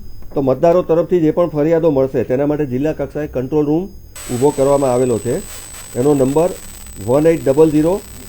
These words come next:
ટુ ડબલ થ્રી વન નાઇન ફાઇવ ઝીરો છે. એટલે જે કોઈ પણ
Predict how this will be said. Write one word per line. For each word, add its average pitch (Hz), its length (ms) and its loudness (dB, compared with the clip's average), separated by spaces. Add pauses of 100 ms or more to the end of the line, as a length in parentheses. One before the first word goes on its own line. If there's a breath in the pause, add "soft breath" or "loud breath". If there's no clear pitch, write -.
(180)
ટુ 160 180 2
ડબલ 156 220 4
થ્રી 165 240 -4
વન 135 240 -2
નાઇન 147 220 -2
ફાઇવ 120 240 -2
ઝીરો 98 280 -4
છે. 87 140 -10 (1800)
એટલે 135 180 0
જે 113 180 0
કોઈ 175 200 0
પણ 175 220 0